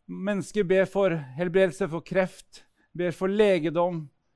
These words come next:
ber for angst og frykt, som Trond Andersson var inne på. Det er mange stor nød der ute, men vi tro-, tror på en stor Gud.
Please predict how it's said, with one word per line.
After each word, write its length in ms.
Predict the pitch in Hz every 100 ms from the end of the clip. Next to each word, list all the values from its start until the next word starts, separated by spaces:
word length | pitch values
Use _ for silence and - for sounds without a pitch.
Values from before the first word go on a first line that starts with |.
| _ -
ber 160 | 151 151
for 240 | 175 180
angst 200 | 180 -
og 100 | 190
frykt, 180 | 185 -
som 160 | 202
Trond 180 | 175 185
Andersson 360 | 180 170 151 175
var 100 | 170
inne 160 | 175
på. 180 | 160 180 - _ 147 _
Det 80 | 165
er 80 | 185
mange 600 | 220 196 190 214 123 170
stor 300 | - 208 214
nød 220 | 202 196
der 220 | 190 190
ute, 180 | 190 220
men 120 | 190
vi 80 | 190
tro-, 300 | 170 208 -
tror 340 | - 170 175
på 120 | 165
en 40 | 214
stor 300 | - 202 220
Gud. 480 | 190 269 294 123